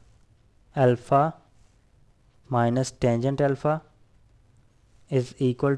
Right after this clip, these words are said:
to two cot टू alpha, ये आइडेंटिटी हमें गिवन है, इसको हमने प्रूव करना है। तो चले हम प्रूव करते हैं। हम ऐसा करते हैं कि लेफ्ट हैंड साइड लेते हैं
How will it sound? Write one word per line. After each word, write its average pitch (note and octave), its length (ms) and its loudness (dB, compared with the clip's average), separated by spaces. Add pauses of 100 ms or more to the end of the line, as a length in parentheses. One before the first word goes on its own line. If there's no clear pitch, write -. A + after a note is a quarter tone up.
to D#3 180 -2 (760)
two D#3 240 0 (140)
cot B2 440 0 (1120)
टू C#3+ 160 2
alpha, G#2+ 280 -2 (560)
ये E3+ 180 2
आइडेंटिटी C#3+ 540 0
हमें D3 240 -2
गिवन A#2+ 260 -2
है, C#3+ 180 -4 (420)
इसको C#3+ 240 -4
हमने C#3 260 -2 (140)
प्रूव B2+ 260 0
करना A2 260 -8
है। A2 80 -14 (1300)
तो A2 360 -2
चले C#3 220 0
हम D3+ 220 0
प्रूव D3+ 200 2
करते D3+ 280 0
हैं। D3+ 40 2
हम D3+ 100 0
ऐसा C#3 180 0
करते D#3+ 260 0
हैं D#3+ 140 0
कि D#3+ 140 0
लेफ्ट D3 260 2
हैंड D3+ 120 -2
साइड D3+ 200 4
लेते C#3+ 260 0
हैं D#3+ 160 -2